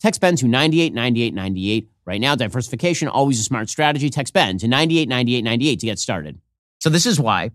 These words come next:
for, for the left, this immediately breaks down into talk over gun control, because on gun control, you can blame your neighbor for something that your neighbor had nothing to do with. This is why the left will say things like, "The N R A is to blame for mass shootings," or, "Your neighbor, who is a law-abiding citizen, who owns a long gun, is responsible for a school shooting."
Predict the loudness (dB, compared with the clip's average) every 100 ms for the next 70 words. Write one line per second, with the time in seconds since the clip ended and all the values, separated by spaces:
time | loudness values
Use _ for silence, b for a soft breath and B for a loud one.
0 | _ _ -8 -6 0 2 2 0 0 2
1 | 4 2 0 0 0 0 0 0 0 0
2 | 0 0 0 0 -2 -2 -2 2 4 4
3 | 2 2 0 0 -4 -6 0 2 4 2
4 | 4 4 4 4 2 0 -4 -10 _ 0
5 | 2 4 2 2 2 2 4 4 2 2
6 | 2 2 0 -2 -8 -2 0 2 2 2
7 | 0 0 -2 0 0 0 -2 -2 -2 -2
8 | 2 4 4 2 0 0 0 2 2 0
9 | 0 -4 -6 -8 b b 2 4 4 4
10 | 2 -6 -12 _ 0 2 2 4 4 4
11 | 0 0 -2 -2 -2 -2 2 2 4 4
12 | 4 4 2 -2 -2 -2 4 4 2 -2
13 | -2 -2 0 0 0 -2 -6 -10